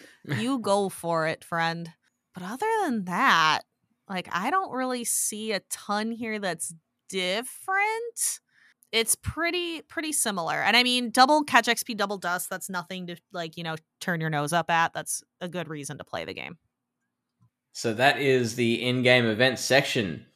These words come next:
Speaker 2: DeFi, we now have the return of a previous segment that we used to do every week, but obviously did not have reason to include after Sylph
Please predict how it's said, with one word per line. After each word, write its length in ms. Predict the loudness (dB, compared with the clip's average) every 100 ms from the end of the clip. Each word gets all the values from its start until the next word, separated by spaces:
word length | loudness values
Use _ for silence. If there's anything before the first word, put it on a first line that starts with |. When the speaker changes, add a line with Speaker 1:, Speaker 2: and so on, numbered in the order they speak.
| _ 0
Speaker 2:
DeFi, 480 | 0 8 8 8 4 -8 -20 _ _ _ _ _
we 120 | 0
now 300 | 6 8 8
have 500 | 8 8 6 6 -4 2
the 100 | 4
return 640 | 4 4 4 6 4 2 -8 _ _ _ 2
of 220 | 4 4
a 60 |
previous 880 | -2 0 2 2 2 0 0 -8 -14 -14
segment 580 | 2 2 4 -2 0
that 100 | 0
we 80 | 2
used 140 | 0 2
to 60 |
do 100 | 8
every 240 | 8 8 8
week, 360 | 8 8 0 -16 _ _ _ 0
but 160 | 6
obviously 400 | 6 6 4 2
did 180 | 2 2
not 180 | 4 6
have 160 | 6
reason 440 | 6 4 2 -4 -8 -20 _ _ -4
to 680 | 2 4 4 4 2 0 -6 _ -6
include 680 | -4 -4 -2 4 6 6 6
after 380 | 4 4 4 -4
Sylph 440 | 0 0 -2